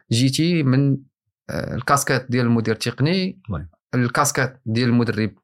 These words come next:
Speaker 1: الطوارئ، خدمتي بلا ستاف،
Speaker 2: مم.
Speaker 1: خدمتي بلا ميركاتو. كيفاش انك خديتي المسؤوليه وانت مدرب اللي كيبغي البروجي، ما كيبغيش انه يجي <coughs> يدخل على شي حاجه بحال هكا؟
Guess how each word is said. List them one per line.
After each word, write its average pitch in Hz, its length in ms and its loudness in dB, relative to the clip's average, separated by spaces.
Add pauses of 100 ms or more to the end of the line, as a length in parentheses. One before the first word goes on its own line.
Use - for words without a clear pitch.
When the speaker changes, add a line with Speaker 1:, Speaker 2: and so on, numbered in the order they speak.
Speaker 1:
الطوارئ، 113 540 0 (400)
خدمتي 147 300 0
بلا 127 180 4
ستاف، 151 540 2 (320)
Speaker 2:
مم. 82 200 -8 (380)
Speaker 1:
خدمتي 143 320 2
بلا 143 140 6
ميركاتو. 147 560 4 (880)
كيفاش 185 360 2
انك 170 280 0
خديتي 143 320 0
المسؤوليه 131 540 2
وانت 196 220 0
مدرب 160 420 2
اللي 156 220 0
كيبغي 143 320 0
البروجي، 131 440 2
ما 104 100 0
كيبغيش 120 360 -2
انه 123 400 2
يجي 113 440 4
<coughs> 151 120 2
يدخل 104 240 0
على 104 120 2
شي - 140 -2
حاجه 110 240 0
بحال 95 180 -8
هكا؟ - 160 -14